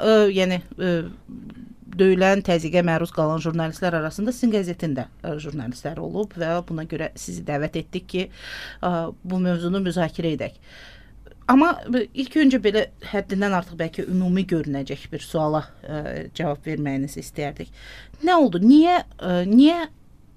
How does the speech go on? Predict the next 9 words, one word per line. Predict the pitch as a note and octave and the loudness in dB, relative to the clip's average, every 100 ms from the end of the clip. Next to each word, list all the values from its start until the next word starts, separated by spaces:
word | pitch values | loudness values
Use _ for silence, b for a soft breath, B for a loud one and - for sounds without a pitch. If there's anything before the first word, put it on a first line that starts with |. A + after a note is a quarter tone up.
| - - | -14 -6
hamı | F#3 A#3 G#3+ G3 F#3 | 2 4 4 2 -4
özünü | F#3 F3 F3 | -6 -4 -4
jurnalisti | E3+ E3 D3+ C#3+ - D3 | -4 -4 -6 -8 -12 -8
döyməkdə | E3 D3+ D3+ - E3 D3+ | -4 -4 -6 -6 -8 -6
belə | C#3+ C#3 | -8 -4
rahat | D3+ - D3+ - - - | -4 -4 -10 -10 -20 -20
hiss | C#3+ - C3+ | -18 -12 -10
eləyir? | C3 B2 - - B B B B - | -10 -10 -14 -20 B B B B -8
E, | E3+ E3 | -4 -4